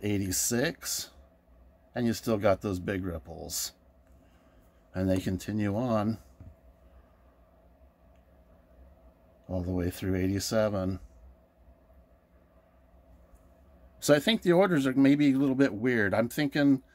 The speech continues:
nineteen eighty-five, the first ones are the great big date. After redoing an eighty-four die, turning it into an eighty-five.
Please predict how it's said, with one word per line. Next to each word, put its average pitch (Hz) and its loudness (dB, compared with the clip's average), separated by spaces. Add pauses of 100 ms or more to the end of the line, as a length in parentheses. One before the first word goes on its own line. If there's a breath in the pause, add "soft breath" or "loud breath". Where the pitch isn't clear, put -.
(160 soft breath)
nineteen 131 2
eighty-five, 135 2
the 107 -4
first 131 -6
ones 127 0
are 107 -2
the 104 -2
great 107 -4
big 113 -4
date. 104 -4 (1200 soft breath)
After 110 4
redoing 113 2
an 107 0
eighty-four 107 -2
die, 107 4
turning 107 -4
it 101 -4
into 104 -4
an 104 -4
eighty-five. 101 -4